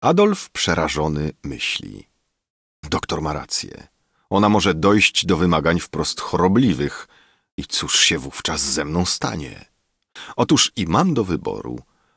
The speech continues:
albo szał erotyczny Karoliny, albo jakichś kuzynek".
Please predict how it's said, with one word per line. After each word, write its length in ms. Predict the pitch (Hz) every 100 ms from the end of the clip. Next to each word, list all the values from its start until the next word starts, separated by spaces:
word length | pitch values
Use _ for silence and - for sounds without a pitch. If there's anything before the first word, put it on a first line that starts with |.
| -
albo 360 | 123 131 98
szał 420 | - - 117 113 -
erotyczny 600 | 78 78 - - - - 73
Karoliny, 680 | 76 71 - 80 65 65 - _ _ _ _ _
albo 380 | - 73 69 78
jakichś 760 | 78 78 - 76 - - - - -
kuzynek". 880 | 82 78 76 58 50 - - -